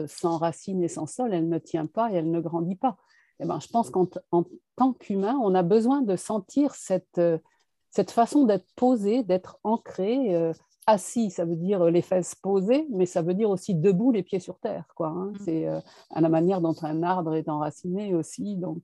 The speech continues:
Speaker 1: ça, c'est des images qui peuvent en plus beaucoup parler aux enfants. Et pour les enfants, tout ça s'acquiert beaucoup au tr-, au travers de,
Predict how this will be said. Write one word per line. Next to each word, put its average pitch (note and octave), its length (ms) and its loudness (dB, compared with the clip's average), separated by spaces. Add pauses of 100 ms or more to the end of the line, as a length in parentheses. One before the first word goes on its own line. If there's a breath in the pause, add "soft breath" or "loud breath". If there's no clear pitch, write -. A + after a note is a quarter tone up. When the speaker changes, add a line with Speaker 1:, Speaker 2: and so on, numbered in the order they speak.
Speaker 1:
ça, E3 180 -6
c'est D#3+ 120 -8
des D#3+ 200 -2
images G3 300 0
qui D#3+ 100 -8
peuvent D#3+ 220 -2 (340)
en C#3+ 100 0
plus G#3 260 -2
beaucoup G#3 440 2
parler E3 280 -2
aux D#3 180 0
enfants. D3+ 360 -8 (680 soft breath)
Et G3+ 80 0
pour B3 220 2
les A#3 180 6
enfants, C4+ 440 4 (1200)
tout D4 140 2
ça D#4 180 4
s'acquiert B3 440 2
beaucoup A#3 420 2
au G#3 60 2
tr-, - 260 -8 (100)
au G3 160 0
travers G#3+ 480 2
de, F3 400 2